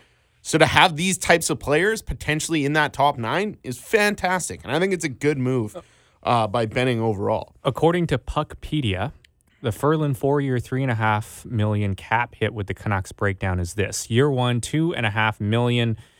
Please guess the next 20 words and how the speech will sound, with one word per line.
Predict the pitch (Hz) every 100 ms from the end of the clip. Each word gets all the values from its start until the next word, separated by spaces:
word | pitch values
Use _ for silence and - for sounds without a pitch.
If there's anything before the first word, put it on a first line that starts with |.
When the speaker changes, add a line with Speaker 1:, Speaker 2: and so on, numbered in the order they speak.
| _ -
Speaker 2:
two | - 170
million | 135 127 120 110
signing | - 110 110 107
bonus, | 104 107 104
no | 110 117
movement | 127 113 107 98
clause | - 95 90 92
in | 90
the |
first | 85 95 87 -
year. | 92 90 98 _ _ _ _ -
Uh, | 92
year | 92 98 127
two, | 143 - 120 127
three | - 131 165
million | 135 120 113 104
salary, | - 95 98 107
no | 107 101
movement | 98 92 92 95
clause. | - 95 101 104 -